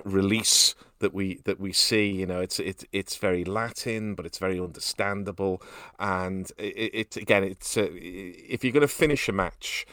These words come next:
uh, with a moment, if you're gonna have a full stop, that's,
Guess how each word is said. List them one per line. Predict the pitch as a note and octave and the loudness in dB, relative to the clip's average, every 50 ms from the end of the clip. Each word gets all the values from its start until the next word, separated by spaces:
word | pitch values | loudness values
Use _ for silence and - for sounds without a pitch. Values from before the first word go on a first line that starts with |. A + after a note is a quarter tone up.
| - - - - - - - | -20 -20 -20 -20 -14 -4 2
uh, | - G2+ F2+ F2 F2+ F2+ F2 | 6 6 6 6 6 2 0
with | F2+ G2+ G2+ G#2+ F#2+ - - - | 0 2 2 2 2 2 0 2
a | G2 G2 F#2+ F2+ - - - _ _ - | 2 2 2 0 -4 -10 -20 _ _ -10
moment, | - A2+ A2+ A2+ G#2+ G#2+ G2 F2+ F2 F2 - | -2 2 4 6 6 6 4 2 -2 -4 -6
if | F#2+ - G2+ | -8 -6 -4
you're | G2 | 0
gonna | F#2+ G#2+ G2+ G2 | 2 2 2 2
have | F#2+ A2 G2 | 4 2 2
a | F#2+ | 2
full | F#2 - - B2 A2+ G2 | 0 -4 0 2 2 2
stop, | - - - - F#2+ F2 E2 - - | 2 -2 0 2 0 0 0 0 -4
that's, | G#2+ G#2 - - - - | -4 -4 -4 -6 -8 -8